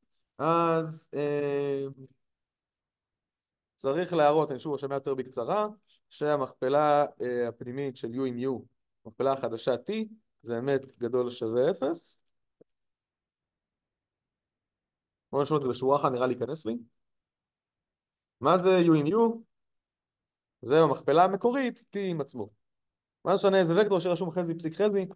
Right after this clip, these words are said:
כל עוד זה וקטור עם עצמו, אנחנו יודעים שזה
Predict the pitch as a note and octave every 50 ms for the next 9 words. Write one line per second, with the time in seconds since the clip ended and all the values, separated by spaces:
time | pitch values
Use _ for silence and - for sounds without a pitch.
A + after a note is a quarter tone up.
0 | _ _ _ _ _ _ - F#3 G3+ G#3+ F#3+ E3+ F3+ E3 F#3+ F#3+ F#3 G3+ F3+ F3
1 | D#3 D3 - - G3 G#3 A3 A3 A3 A3 - _ _ _ _ - C3+ D#3 F3 F3
2 | F#3+ F#3 E3+ E3 D#3+ D#3 D#3+ E3+ F3 E3+ D#3+ - - D3+ C3+ A#2+ B2 D3 C#3 A#2+